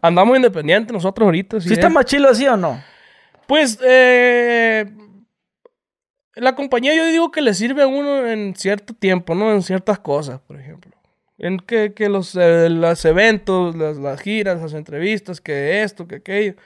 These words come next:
Speaker 1: en ciertas cosas. Pero ahorita, por ejemplo, cuando andamos solos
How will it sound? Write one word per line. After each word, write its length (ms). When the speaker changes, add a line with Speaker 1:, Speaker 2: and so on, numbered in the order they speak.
Speaker 1:
en 140
ciertas 420
cosas. 320
Pero 220
ahorita, 340
por 120
ejemplo, 300
cuando 180
andamos 260
solos 360